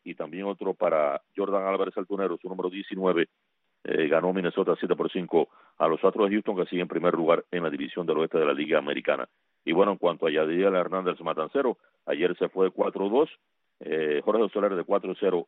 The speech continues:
y Guillermo Heredia, em, recibió un boleto. El Pittsburgh perdió ante el Cincinnati tres por dos y por el Cincy, Nick Castellanos de cuatro uno. Julito Martínez conectó dos dobles,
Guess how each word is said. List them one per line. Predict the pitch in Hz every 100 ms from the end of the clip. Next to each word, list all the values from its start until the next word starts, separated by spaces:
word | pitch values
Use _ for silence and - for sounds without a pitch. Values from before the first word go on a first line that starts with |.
| _
y | 87
Guillermo | 80 87 85
Heredia, | 85 82 76 73 - _ _ _
em, | - 73 71 67 65
recibió | 82 78 73 76
un | 78
boleto. | 78 71 69 69 69 _ _ _ _
El | -
Pittsburgh | - 175 185 185 - _ _ _
perdió | 98 87 104
ante | 113 110
el | 101
Cincinnati | 110 107 107 98
tres | 92 98
por | 107 98
dos | 104 117
y |
por | 92 104
el | 101
Cincy, | 104 95 92 - - - _
Nick | 87 104 101
Castellanos | 110 101 95 92 85 -
de | 67 80
cuatro | - 85 95 - 92 85 80 76 71 - -
uno. | 98 87 65 - _
Julito | - 113 127
Martínez | 110 101 156 135
conectó | 107 95 113
dos | 113
dobles, | 104 147 156